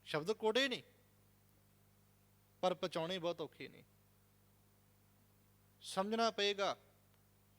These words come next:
ਛੋਟੀ ਜਿਹੀ ਗੱਲ ਕਹਿ ਕੇ ਪੱਲਾ ਨਾ ਆਪਣਾ ਝਾੜੀਏ ਕਿ ਭਾਈ ਸਾਹਿਬ ਨਹੀਂ, ਬੱਚੇ ਅਜੇ ਪੜ੍ਹ ਰਹੇ ਨੇ,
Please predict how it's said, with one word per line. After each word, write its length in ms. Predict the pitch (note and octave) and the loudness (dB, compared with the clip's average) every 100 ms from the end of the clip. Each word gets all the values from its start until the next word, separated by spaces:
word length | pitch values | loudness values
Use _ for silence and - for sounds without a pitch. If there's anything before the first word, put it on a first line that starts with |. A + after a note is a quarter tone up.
| - - - | -20 -20 -14
ਛੋਟੀ 460 | - G#3+ A3+ C4+ C#4 | -2 4 4 2 -2
ਜਿਹੀ 120 | C4+ | 0
ਗੱਲ 260 | A3+ A3+ A3+ | 4 4 4
ਕਹਿ 200 | A3 A3 | 2 2
ਕੇ 140 | A3+ | 2
ਪੱਲਾ 400 | G#3+ G3 G#3 A3 | -2 2 4 4
ਨਾ 160 | G#3+ G#3+ | 4 2
ਆਪਣਾ 360 | G3 G3 G3+ G3 | 0 0 -4 0
ਝਾੜੀਏ 460 | G3+ E3 F3 G3 | 2 2 2 -4
ਕਿ 100 | F#3+ | -4
ਭਾਈ 240 | F#3 F3 E3+ | -2 -2 -2
ਸਾਹਿਬ 260 | G3 F#3 | -2 -4
ਨਹੀਂ, 240 | F3+ F3+ F3+ | -4 -4 -4
ਬੱਚੇ 400 | F3 E3 F3+ F3 | -4 -2 -2 -2
ਅਜੇ 120 | F3 | -2
ਪੜ੍ਹ 260 | - E3+ | 0 0
ਰਹੇ 200 | E3+ E3+ | 0 -2
ਨੇ, 200 | E3 E3+ | -2 -8